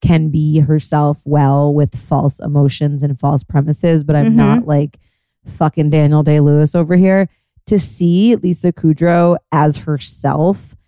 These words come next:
Speaker 1: acting so much like Phoebe was, like, this really beautiful, like, artistic confirmation for me of, like,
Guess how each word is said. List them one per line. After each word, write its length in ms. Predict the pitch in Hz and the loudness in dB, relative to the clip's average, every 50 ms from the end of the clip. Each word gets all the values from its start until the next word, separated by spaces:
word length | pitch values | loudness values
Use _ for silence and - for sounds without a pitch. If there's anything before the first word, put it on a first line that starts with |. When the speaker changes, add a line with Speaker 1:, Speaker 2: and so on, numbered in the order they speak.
| _ _ _ _ _ | _ _ _ _ _
Speaker 1:
acting 560 | - 151 151 156 - _ - 185 180 180 185 | -4 -4 -2 -4 -4 _ -2 0 0 0 -2
so 340 | 170 - - - 170 160 160 | -4 -6 -4 -2 0 0 2
much 400 | 170 160 160 160 156 - - - | 2 2 2 0 0 -2 -6 -6
like 220 | 151 147 143 139 - | -4 -4 -4 -6 -10
Phoebe 640 | - - - 135 135 139 - 165 185 202 214 214 | -16 -14 -10 -8 -8 -4 -2 0 0 2 0 0
was, 560 | 196 180 156 151 156 160 156 160 170 175 165 - | -2 -2 -2 0 0 2 2 2 0 0 0 -2
like, 200 | 165 156 - - | -2 -4 -2 -2
this 180 | 165 156 - - | -4 -4 -4 -4
really 280 | 143 165 160 165 180 | -4 -2 0 0 0
beautiful, 560 | 175 143 156 151 160 160 156 - - 170 160 | 0 0 -2 -2 0 0 0 0 0 -2 0
like, 180 | 151 156 147 - | 0 -2 -4 -4
artistic 580 | - 147 147 - - 156 - - 160 151 - _ | -6 -6 -6 -6 -10 -10 -6 -4 -4 -4 -4 _
confirmation 680 | - - 160 147 147 151 160 156 151 151 147 - 160 156 | -6 -2 -2 -2 0 0 -2 -2 -2 -4 -4 -6 -8 -8
for 120 | - 160 | -8 -8
me 160 | 143 151 147 156 | -8 -6 -6 -6
of, 100 | 156 151 | -4 -2
like, 200 | 156 147 147 | -2 -4 -4